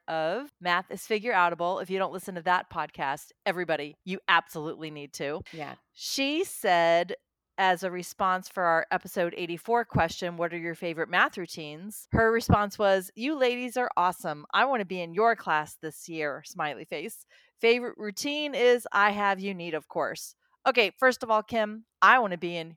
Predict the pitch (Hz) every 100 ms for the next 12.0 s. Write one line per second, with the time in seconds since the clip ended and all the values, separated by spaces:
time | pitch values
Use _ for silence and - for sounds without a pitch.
0 | _ 143 165 185 170 143 131 - - 139
1 | 147 220 233 247 247 247 240 226 220 220
2 | 202 220 226 208 190 214 190 214 214 214
3 | 226 233 208 196 208 202 180 175 202 -
4 | - - 214 220 - 269 - 220 196 196
5 | 196 208 _ _ - 339 320 294 - 262
6 | 254 277 320 320 - - 247 285 180 262
7 | 262 262 254 262 233 254 359 - 285 247
8 | 247 262 233 262 302 - 214 - 233 226
9 | - 202 - 277 294 196 185 175 185 214
10 | 269 - _ _ _ 214 214 208 202 185
11 | 208 220 240 254 202 196 196 202 202